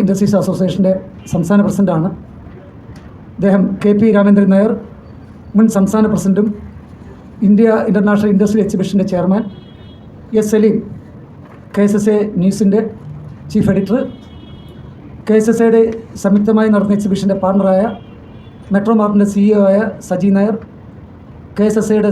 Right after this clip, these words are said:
സംസ്ഥാന വൈസ് പ്രസിഡന്റ് ഫസലുദ്ദീൻ, കെ എസ് എസ് എയുടെ തിരുവനന്തപുരം ജില്ലാ പ്രസിഡന്റ്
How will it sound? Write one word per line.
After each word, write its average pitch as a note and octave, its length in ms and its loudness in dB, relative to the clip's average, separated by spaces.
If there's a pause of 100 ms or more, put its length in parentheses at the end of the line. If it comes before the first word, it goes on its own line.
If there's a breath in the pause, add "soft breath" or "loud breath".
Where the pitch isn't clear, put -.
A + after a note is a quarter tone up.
സംസ്ഥാന G3+ 340 0
വൈസ് G3 180 0
പ്രസിഡന്റ് F#3+ 360 -2
ഫസലുദ്ദീൻ, F#3 360 0 (920)
കെ A3 140 2
എസ് A3+ 120 0
എസ് G#3+ 120 0
എയുടെ G#3+ 200 2
തിരുവനന്തപുരം A3 420 2
ജില്ലാ G3+ 200 -2
പ്രസിഡന്റ് G3 340 -6